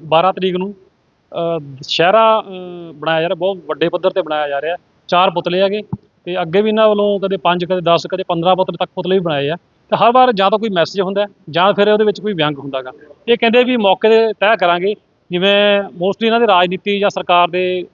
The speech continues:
ਨਾਲ ਕੋਈ ਹੁੰਦਾ ਗਾ, ਅਹ, ਉਹਦੇ ਸੰਬੰਧਿਤ ਹੁੰਦਾ ਗਾ। ਉਹ ਕਹਿੰਦੇ ਮੌਕੇ 'ਤੇ ਕੋਈ ਇਹੋ ਜਿਹੀ ਘਟਨਾ ਹੋ ਗਈ ਤਾਂ ਅਸੀਂ ਉਹਦੇ according ਉਹਨੂੰ ਮੋਲਡ ਕਰ ਦਾਂਗੇ, ਤੇ ਉਹ ਜਾਂ ਕੋਈ ਉਹਦੇ ਵਿੱਚ ਮੈਸੇਜ ਜਾਂ ਵਿਅੰਗ ਕਰਾਂਗੇ। ਤਾਂ ਬਾਰਾਂ ਤਰੀਕ ਨੂੰ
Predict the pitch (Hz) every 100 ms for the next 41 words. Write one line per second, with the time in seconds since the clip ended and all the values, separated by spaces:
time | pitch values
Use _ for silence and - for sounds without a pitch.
0 | 180 165 165 160 156 147 147 160 - _
1 | _ _ - 160 180 196 175 180 202 170
2 | 170 190 196 _ _ 214 240 262 214 202
3 | 240 233 226 226 226 196 190 190 202 190
4 | 202 202 214 175 170 185 190 175 165 170
5 | 156 160 170 190 196 180 190 190 185 190
6 | 190 190 165 156 180 175 156 151 139 143
7 | 151 180 _ _ _ - 226 247 180 185
8 | 202 202 202